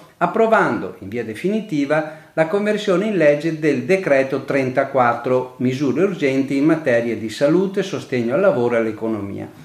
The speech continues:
politiche sociali concesse all'emergenza epidemiologica da covid diciannove.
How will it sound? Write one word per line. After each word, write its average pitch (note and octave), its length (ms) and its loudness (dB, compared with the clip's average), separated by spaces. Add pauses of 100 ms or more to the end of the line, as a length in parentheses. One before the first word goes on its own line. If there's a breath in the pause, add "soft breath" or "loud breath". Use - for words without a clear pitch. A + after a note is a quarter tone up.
(220 loud breath)
politiche D3 480 2
sociali C#3+ 680 0 (220 loud breath)
concesse C3+ 640 2
all'emergenza B2+ 720 -2
epidemiologica B2+ 1040 0
da A#2 220 -4
covid G#2 480 -6
diciannove. G2+ 840 -12